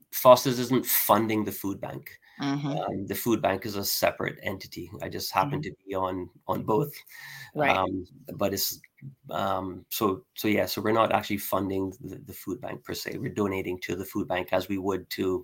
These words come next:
Speaker 1: arc or Meals on Wheels or Feed Our Future or, or any other N P O.
Speaker 2: Mm-hmm. Kids Wiz is asking about the location of the pantry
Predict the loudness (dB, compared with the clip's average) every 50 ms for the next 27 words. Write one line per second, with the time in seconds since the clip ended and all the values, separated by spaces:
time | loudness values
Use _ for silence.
0 | -6 -12 -2 2 4 6 6 6 4 0 -4 -4 -4 -2 -2 -2 -4 -4 -4 -4
1 | -4 -4 -4 -4 -4 -4 -4 -4 -4 -6 -6 -4 -4 -2 -2 -2 -4 -4 -8 -10
2 | -8 -8 -6 -6 -6 -6 -6 -6 -6 -6 -4 -4 -2 0 2 2 2 0 0 -2
3 | -2 -2 -2 0 -2 -2 -2 -2 -2 -2 -4 -4 -4 -4 -6 -6 -8 -10 -8 -8
4 | -8 -6 -6 -6 -8 -10 -14 _ _ _ _ _ _ _ _ _ _ _ _ _
5 | _ _ _ -20 -18 -16 -16 -16 -16 -14 -6 2 6 6 6 6 6 6 8 8
6 | 8 8 6 4 4 6 6 8 8 8 6 2 0 0 0 4 6 8 8 8
7 | 6 6 4 4 6 4 4 2 2 0 0 2 2 2 2 2 2 0 -4 -4
8 | -2 0 0 2 0 -2 -2 -2 -2 0 0 -2 -4 -4